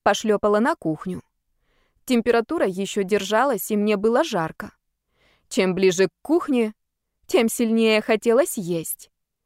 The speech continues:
Иду на выздоровление, раз живот недовольно урчит. Первое, что бросилось в глаза, на обеденном столе поднос,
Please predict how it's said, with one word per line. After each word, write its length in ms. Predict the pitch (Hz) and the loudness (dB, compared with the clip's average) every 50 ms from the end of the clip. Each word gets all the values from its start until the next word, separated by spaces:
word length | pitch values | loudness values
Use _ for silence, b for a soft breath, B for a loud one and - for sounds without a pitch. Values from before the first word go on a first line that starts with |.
| _ _ _ _ _ _ _ _ | _ _ _ _ _ _ _ _
Иду 300 | 349 339 240 302 392 392 | 0 0 2 2 2 2
на 120 | 254 185 | 0 0
выздоровление, 760 | 175 190 190 190 214 214 214 214 233 254 320 339 247 170 165 | -2 -4 -2 0 2 4 4 2 2 -2 -4 -4 -4 -4 -2
раз 220 | 175 175 180 165 - | -2 -2 -2 -2 -2
живот 300 | 196 190 180 190 175 - | -4 0 0 0 0 0
недовольно 500 | 180 170 180 175 165 175 170 175 175 175 | 0 0 0 0 2 0 0 0 -2 -4
урчит. 480 | 175 - - - - 175 170 - - _ _ _ _ _ _ _ _ _ _ _ _ _ _ _ _ _ _ _ _ _ _ _ _ _ _ | -4 -6 -8 -8 -8 -8 -8 -8 -16 _ _ _ _ _ _ _ _ _ _ _ _ _ _ _ _ _ _ _ _ _ _ _ _ _ _
Первое, 380 | - 240 208 202 190 196 185 | 2 2 4 4 4 4 2
что 200 | 180 - - 196 | 2 0 -2 -2
бросилось 500 | 175 196 196 190 185 - 196 190 190 - | 0 2 2 2 2 2 0 0 0 0
в 140 | 196 170 175 | -4 -6 -2
глаза, 500 | 170 190 202 196 190 170 202 240 294 359 - _ _ _ _ _ _ _ | 0 4 4 4 4 4 2 2 0 0 -4 _ _ _ _ _ _ _
на 180 | 233 240 240 | 2 4 4
обеденном 520 | 233 214 208 233 202 233 233 226 233 226 226 | 4 4 2 0 0 2 2 2 2 0 0
столе 400 | - - 262 240 233 233 233 226 - | 0 0 0 2 4 4 4 2 2
поднос, 640 | _ 269 330 349 254 220 180 165 160 156 - - - | _ 0 0 2 0 -2 -2 -2 -4 -6 -8 -12 -14